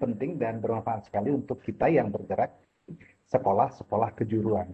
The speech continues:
terutama dalam hal seperti yang Pak Eri sampaikan tadi, kalau membahasakan bahwa marketing itu lebih ke komunikasinya,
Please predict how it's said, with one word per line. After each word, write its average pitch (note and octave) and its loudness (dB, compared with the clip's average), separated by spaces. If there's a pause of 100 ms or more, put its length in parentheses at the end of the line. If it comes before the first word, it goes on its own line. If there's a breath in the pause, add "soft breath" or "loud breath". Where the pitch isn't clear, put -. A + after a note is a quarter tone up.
terutama G#2 2
dalam G#2 4
hal C3 8 (480 loud breath)
seperti G#2 -4
yang G#2 -2
Pak G2 -2
Eri G2+ -6
sampaikan G2+ -6
tadi, A2 -4
kalau A#2 2
membahasakan G#2+ 2
bahwa G#2 2
marketing A#2 -2
itu A#2+ 2
lebih C#3 -2
ke C3+ 2 (120)
komunikasinya, G#2 -4